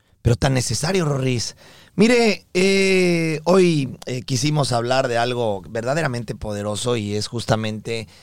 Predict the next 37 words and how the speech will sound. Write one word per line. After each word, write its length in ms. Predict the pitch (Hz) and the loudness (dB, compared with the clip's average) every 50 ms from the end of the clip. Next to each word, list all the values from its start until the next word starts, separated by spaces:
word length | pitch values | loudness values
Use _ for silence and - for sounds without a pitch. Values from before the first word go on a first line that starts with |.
| - _ | -20 _
la 100 | - - 113 | -4 -2 -2
importancia 840 | 113 101 123 120 120 - - 151 160 170 156 156 - 170 160 151 147 | -2 0 -2 -4 -2 -2 -2 -2 -2 -2 -4 -4 -2 0 0 0 0
de 300 | 131 127 120 113 110 107 | 0 -2 -2 -2 -2 -4
poder 360 | - - 113 113 117 135 139 | -4 -4 -2 2 2 2 2
sanar, 500 | 151 - 135 120 117 117 117 123 127 127 | 0 -2 -4 -4 -4 -2 -2 0 0 0
Rorris. 540 | 123 113 107 101 98 92 87 87 - - _ _ _ _ _ - - - - - - - | 0 -2 -2 -4 -4 -8 -10 -14 -16 -20 _ _ _ _ _ -20 -20 -20 -20 -20 -8 -2
Mira, 440 | - 143 160 165 160 151 139 143 - - _ - | 2 4 4 4 4 2 2 0 -4 -16 _ -4
em, 600 | - 143 143 143 139 139 139 139 135 135 135 135 - | -2 0 0 0 0 0 -2 -2 -4 -6 -8 -8 -6
hay 120 | - 160 170 | -4 -2 -2
muchísimas 440 | 180 175 170 147 151 160 151 135 117 | -2 -2 -2 -4 -4 -2 -2 -2 -4
personas 680 | - 127 113 107 - 135 139 143 143 139 135 127 - - - - _ | -4 -6 -6 -4 -4 -2 -2 -2 -2 -2 -4 -4 -6 -10 -16 -20 _
que 100 | - - | 0 0
no 100 | 143 190 | 2 4
le 80 | 254 254 | 4 4
dan 180 | 220 202 196 196 | 4 4 4 4
valor 300 | 185 165 143 135 143 151 | 2 4 4 2 2 2
o 80 | 151 | 0
no 80 | 135 131 | -4 -4
le 100 | 139 139 | -4 -4
dan 160 | 135 131 135 | -4 -4 -6
importancia 800 | 143 - - 127 110 104 - 120 120 123 120 113 127 131 120 113 | -6 -8 -8 -8 -8 -6 -6 -6 -6 -6 -8 -6 -4 -4 -4 -4
porque 280 | - - 113 95 - | -4 -8 -10 -10 -8
son 200 | - - 131 123 | -6 -6 -6 -6
cosas 320 | - - 123 120 127 120 110 | -4 -6 -4 -4 -4 -4 -4
del 160 | 113 110 95 | -6 -6 -6
pasado 580 | - 110 101 - - 110 110 107 107 110 107 - - - - - - - - | -6 -6 -6 -4 -2 -2 -2 -2 -2 -4 -6 -8 -12 -20 -20 -20 -20 -6 0
o 580 | - 117 113 110 110 110 110 110 110 110 110 - | 2 4 4 4 4 2 2 2 0 0 -2 -2
son 160 | - 127 131 | -4 -4 -4
cosas 320 | 127 - 127 120 - 127 117 | -2 -4 -2 -2 -2 -4 -4
que 120 | - 131 | -6 -10
probablemente 500 | - 113 113 113 120 120 120 120 117 - | -8 -6 -6 -6 -6 -6 -8 -8 -8 -8
en 80 | 120 117 | -8 -6
este 220 | 123 - - - | -6 -6 -6 -6
momento 400 | 123 107 104 107 107 107 - - | -6 -6 -6 -6 -8 -10 -10 -8
no 160 | 107 110 117 | -4 -4 -2
les 160 | 123 117 - | -2 0 -2
afectan. 560 | 113 104 - - 110 90 - - 107 101 104 | -2 -4 -4 -6 -8 -8 -8 -10 -10 -10 -10